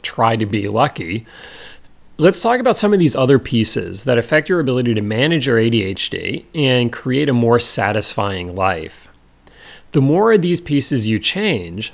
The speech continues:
the more likely it is that you'll create some positive momentum. And of course, if you feel your momentum slipping, these are probably some of the first places you're gonna wanna look. Now, I don't want this podcast to make you feel like I'm just kinda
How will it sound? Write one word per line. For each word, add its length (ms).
the 120
more 200
likely 480
it 60
is 320
that 120
you'll 180
create 420
some 160
positive 640
momentum. 800
And 320
of 100
course, 460
if 260
you 160
feel 300
your 140
momentum 500
slipping, 720
these 240
are 80
probably 460
some 200
of 60
the 60
first 480
places 500
you're 140
gonna 140
wanna 300
look. 500
Now, 260
I 100
don't 140
want 100
this 120
podcast 500
to 60
make 180
you 80
feel 180
like 160
I'm 80
just 160
kinda 200